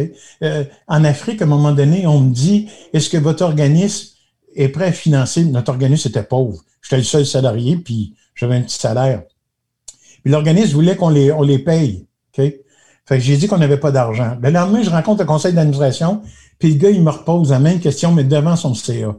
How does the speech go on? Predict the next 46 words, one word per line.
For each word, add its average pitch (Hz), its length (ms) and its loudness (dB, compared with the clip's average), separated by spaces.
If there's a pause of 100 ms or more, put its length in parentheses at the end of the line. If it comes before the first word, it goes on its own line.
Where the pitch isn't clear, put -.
(840)
Puis - 100 -12
sais-tu 165 260 0
ce - 80 -6
que 208 100 2
je 160 120 0
réponds ? « 185 520 0 (1120)
Carrefour 208 440 -2
n'a 165 80 0
pas 160 140 0
d'argent, 143 540 0
je - 120 -4
vous 143 60 2
le 135 60 2
dis, 170 300 -2 (240)
mais 139 100 0
chez - 180 0
moi, 170 220 2
j'ai 147 120 0
un 131 40 2
réfrigérateur 139 920 0
énorme, 127 420 0 (180)
extraordinaire, 143 720 0
très 165 220 0
gros. 120 340 -4 (320)
Je 127 100 -8
vous 135 140 2
le 143 140 4
donne. 120 420 0 (140)
Je 127 180 -2
le 165 120 2
donne 180 400 0
pour 147 160 0
le, 127 360 0 (300)
le, 135 220 2
le 131 80 0
Burkina 139 420 0
Faso. 156 420 -2 (180)
Ça 160 160 -2
va 160 100 2
me 151 60 0
faire 151 140 0
plaisir. 147 400 0 (200)
C'est - 140 0
un 143 100 2
don 151 160 2
personnel. 147 580 0